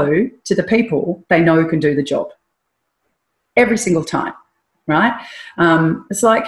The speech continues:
you know, you, if you, if you're getting your hair cut, you go to the same hairdresser 'cause you know they did a good job last time, right? And if you decide you want a slightly different haircut, you'll probably check out the hairdresser that you've been using for ten years just to make sure that they can do the job before you go and try out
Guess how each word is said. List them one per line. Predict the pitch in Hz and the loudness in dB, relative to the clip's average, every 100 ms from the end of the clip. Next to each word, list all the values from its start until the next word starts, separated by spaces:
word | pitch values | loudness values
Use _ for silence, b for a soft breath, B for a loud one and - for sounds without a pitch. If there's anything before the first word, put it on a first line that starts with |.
| - | 0
you | 214 | 2
know, | 165 175 - | 4 2 -2
you, | 214 - _ _ - | -6 -6 _ _ -14
if | - 185 220 - | -6 -4 -4 -4
you, | 208 202 190 _ _ | -6 -6 -8 _ _
if | - | -16
you're | 214 240 | -8 -4
getting | 226 185 | -2 0
your | 170 | 2
hair | 196 - | 0 0
cut, | 156 - | -4 -4
you | |
go | 175 | -4
to | 180 170 | -4 -2
the | 185 | -2
same | 170 156 | 0 0
hairdresser | 190 185 - - | -2 -4 -6 -6
'cause | 143 | -4
you | 156 | -2
know | 170 | 0
they | 170 170 | 0 -2
did | 151 | -4
a | 165 | -4
good | 151 | -4
job | 196 143 147 | -4 -2 -2
last | 175 - | -2 -6
time, | - - _ - 143 | -10 -12 _ -6 -2
right? | 196 - B B 185 | -2 -4 B B 4
And | 180 175 - B - | 4 2 -4 B -4
if | 196 | -2
you | 185 170 | -2 -4
decide | 196 196 | 0 2
you | 190 | 2
want | 170 | 0
a | - | 0
slightly | 165 160 170 | 0 0 -2
different | - 156 202 | -2 0 2
haircut, | 208 277 302 - - | 2 0 -2 -4 -6
you'll | 175 226 | -2 0
probably | 208 202 | 0 0
check | 202 202 | 0 0
out | 175 | 0
the | 165 | 2
hairdresser | 180 180 139 156 | 2 0 -2 -2
that | 147 | -4
you've | 143 160 | -2 0
been | 156 175 | 0 2
using | 156 151 | 0 0
for | 151 143 - 170 | 0 0 0 -2
ten | 160 156 | 2 2
years | 139 135 165 | 2 0 -4
just | - | -4
to | 156 | -2
make | - - | -2 -2
sure | 151 | -4
that | 143 | -2
they | 147 151 | -2 -2
can | 147 | -4
do | 151 | -4
the | 143 151 | 0 0
job | 135 - 160 | 0 -4 -10
before | - 190 180 | 0 2 2
you | 160 160 | 0 0
go | 151 | -2
and | |
try | 139 147 147 151 | -2 -2 -2 -2
out | 143 | -2